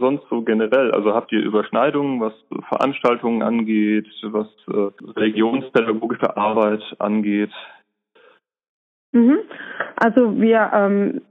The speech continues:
Speaker 2: ich schreibe immer einen kleinen Artikel für den Gemeindebrief, der regelmäßig rauskommt, mit so, ähm,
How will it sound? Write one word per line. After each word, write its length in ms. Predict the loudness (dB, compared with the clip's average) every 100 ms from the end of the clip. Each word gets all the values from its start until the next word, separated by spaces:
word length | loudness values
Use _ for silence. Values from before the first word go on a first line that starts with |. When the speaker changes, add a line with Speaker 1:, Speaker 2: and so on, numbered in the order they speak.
| -4
Speaker 2:
ich 120 | -2
schreibe 260 | 2 2 2
immer 420 | 4 4 2 0
einen 340 | 0 0 -2
kleinen 320 | 0 2 2
Artikel 440 | 0 0 0 2 0 0
für 140 | 0
den 120 | 2
Gemeindebrief, 680 | 2 4 4 4 4 4 2
der 340 | 2 2 4 4
regelmäßig 600 | 4 4 2 2 0 0
rauskommt, 480 | 0 0 0 2 2
mit 200 | 0 2
so, 260 | 2 2 0 -8 -14 -16 -20 _ _ -2
ähm, 880 | 2 4 2 0 0 -2 -4 -8